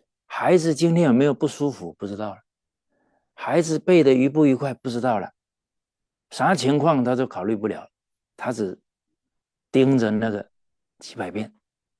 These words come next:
哦，那当孩子不舒服的时候，你都查不到，你已经没有办法把传统文化展现在他面前。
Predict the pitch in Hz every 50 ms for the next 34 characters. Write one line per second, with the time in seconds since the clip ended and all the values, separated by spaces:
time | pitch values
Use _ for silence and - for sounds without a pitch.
0 | _ _ _ _ _ _ _ _ _ _ _ _ _ _ _ _ _ _ _ _
1 | _ _ _ _ _ _ _ _ _ _ _ _ _ _ _ _ _ _ _ _
2 | _ _ _ - - - - _ _ _ _ _ - 196 175 170 - - 190 202
3 | 190 160 - - 165 190 170 175 160 - 196 180 - - 190 180 143 120 110 107
4 | 117 113 113 131 139 139 120 117 110 110 147 139 - - 123 123 - 135 143 151
5 | 135 - _ _ _ _ _ _ _ _ _ - - 135 175 220 226 196 147 127
6 | 120 110 - 165 170 165 151 165 180 175 - - 170 160 131 104 98 95 - -
7 | 98 - _ - - - - 123 135 113 82 87 98 110 113 107 - - - 98
8 | - - - - 104 101 - 104 101 - - - 92 95 92 87 78 _ _ _